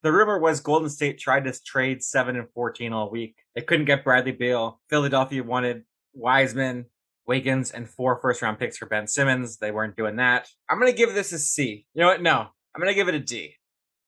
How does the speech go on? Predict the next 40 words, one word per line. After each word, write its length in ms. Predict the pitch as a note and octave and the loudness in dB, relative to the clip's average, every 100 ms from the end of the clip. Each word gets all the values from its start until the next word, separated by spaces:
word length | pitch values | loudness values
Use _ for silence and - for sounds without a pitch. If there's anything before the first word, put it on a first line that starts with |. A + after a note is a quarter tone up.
| _ _ _ _ | _ _ _ _
Because 160 | C3+ D#3 | -2 4
I 220 | D#3+ F#3 | 6 8
don't 280 | G#3 F#3+ D3+ | 8 6 2
think 200 | E3 D3 | -2 -2
he 100 | D3 | 0
plays 240 | C#3+ C#3 | 2 4
very 180 | B2+ B2+ | 4 2
much 180 | A#2+ - | 0 -4
for 100 | A2+ | -8
them. 180 | F2+ - | -8 -4
And 460 | - E3+ F#3 F3 D3 _ _ | 4 6 6 4 -4 _ _
your 460 | - C#3 G3+ F#3+ D3+ | -2 4 4 4 -2
logic 480 | C#3+ C#3+ D3+ D#3+ F3 - | 0 4 4 2 -4 -6
on 60 | |
the 60 | C3+ | -2
last 320 | C#3+ D3 D3 | 2 2 0
pick 200 | D#3 D#3 | -4 -2
where 80 | C#3 | -2
you'd 100 | C3 | 2
rather 140 | C#3 | 2
be 140 | C#3 C3 | 2 0
wrong 320 | B2 B2+ C3+ | 0 0 0
and 80 | B2 | -4
apologize 800 | - B2+ C3+ C3 C3+ C#3+ C#3+ - _ _ _ _ _ _ _ | -2 0 0 0 -2 -2 -8 -16 _ _ _ _ _ _ _
than 120 | B2+ A#2+ | -14 -6
be 160 | C3+ | 0
a 80 | C#3 | 0
soft 360 | - C#3+ C3+ - | 2 2 2 0
C 500 | - C#3 C#3+ B2+ C#3 | -6 -2 -4 -6 -12
and 220 | B2 B2 A2 _ | -10 -10 -10 _
look 120 | C3+ C3+ | -6 -4
stupid 400 | - D3 D3 C3 | -2 0 0 0
later, 420 | C3+ D3 D#3 D3 | 0 2 0 -2
I 100 | - | -2
agree 180 | D3+ C#3+ | 0 0
with 120 | C#3 | -2
that 120 | B2+ A#2 | -2 -2
a 40 | |
hundred 140 | C3+ | -4
percent. 380 | A#2 - A#2 G2+ | -6 -4 -4 -4